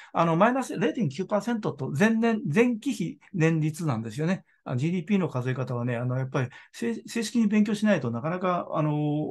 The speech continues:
しっかり覚えれない方も、私もそうなんですけども、ジーディーピーは前期比年率というふうに、あ、表示するんですよね。これがマイナス零点九です。まあ、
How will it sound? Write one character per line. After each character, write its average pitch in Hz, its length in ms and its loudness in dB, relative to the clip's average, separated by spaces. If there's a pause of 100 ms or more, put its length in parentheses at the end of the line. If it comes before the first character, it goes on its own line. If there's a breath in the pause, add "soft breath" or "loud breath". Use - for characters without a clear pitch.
(500)
し - 120 -12
っ - 20 -18
か 185 100 -4
り 135 80 2
覚 127 200 2
え - 40 4
れ 160 80 2
な 165 80 0
い 143 60 0
方 123 200 -4
も、 117 220 -4 (260 loud breath)
私 180 240 -2
も 190 120 4
そ 139 100 0
う - 20 2
な 123 100 0
ん - 20 -4
で 107 60 -8
す - 40 -16
け - 80 -4
ど 117 60 0
も、 120 200 0 (840 loud breath)
ジ 185 160 0
ー 233 40 2
デ 269 100 -2
ィ - 60 0
ー - 20 -16
ピ 262 80 -2
ー 262 60 0
は 131 180 4 (220)
前 156 320 4
期 - 180 -2
比 208 320 0 (160)
年 117 320 2
率 117 300 -4
と - 100 -14
い 190 160 -2
う 113 80 0
ふ 123 140 -4
う 120 40 0
に、 160 220 -2 (120)
あ、 120 60 -2
表 - 140 -6
示 117 280 -2
す 127 140 -8
る 123 60 -6
ん - 40 -4
で - 60 -8
す - 120 -12
よ 143 60 -4
ね。 151 140 -4 (180)
こ 233 100 -2
れ 254 60 0
が 233 80 4
マ 202 120 6
イ - 20 4
ナ 196 80 2
ス 196 140 -4
零 190 100 0
点 117 160 -2
九 127 160 -4
で 110 100 -6
す。 - 200 -12 (320 loud breath)
ま 233 100 4
あ、 202 80 4